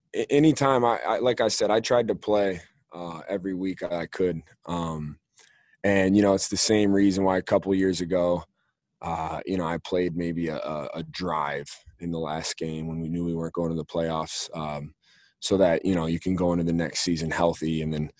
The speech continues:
uh, sit out. I know there's a lot of guys around the league who, who, you know, would say the same. Um, Coach Rhule's mindset is that he wants to win every single game. Uh, you know, there's no, uh,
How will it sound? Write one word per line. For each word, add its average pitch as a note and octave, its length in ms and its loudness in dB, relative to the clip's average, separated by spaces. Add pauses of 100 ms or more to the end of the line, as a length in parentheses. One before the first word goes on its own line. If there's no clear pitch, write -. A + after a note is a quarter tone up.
(480)
uh, D#2 160 -4
sit E2+ 280 2
out. E2+ 100 4
I E2 80 4
know F2+ 160 4
there's F2 140 4
a F2 40 4
lot E2+ 200 4
of E2 100 2
guys D#2+ 260 2
around D#2+ 220 0
the D#2+ 60 -2
league D#2+ 340 0
who, E2 320 0
who, E2 320 -2
you E2+ 100 -4
know, D#2 100 -4
would D#2 160 -6
say E2 180 0
the D#2 80 -4
same. E2 440 0 (480)
Um, E2+ 520 0 (180)
Coach A2+ 300 6
Rhule's B2 260 8
mindset F#2+ 680 6 (440)
is F2+ 220 -2
that E2+ 260 0
he G#2 140 2
wants G2 300 4
to F2+ 100 0
win F#2+ 240 2
every F2+ 240 0
single E2+ 320 -2
game. D#2+ 400 -6 (180)
Uh, D2+ 160 -8
you D#2+ 140 -4
know, D#2+ 80 -4
there's E2+ 240 -2
no, F#2+ 560 6 (640)
uh, E2+ 540 -4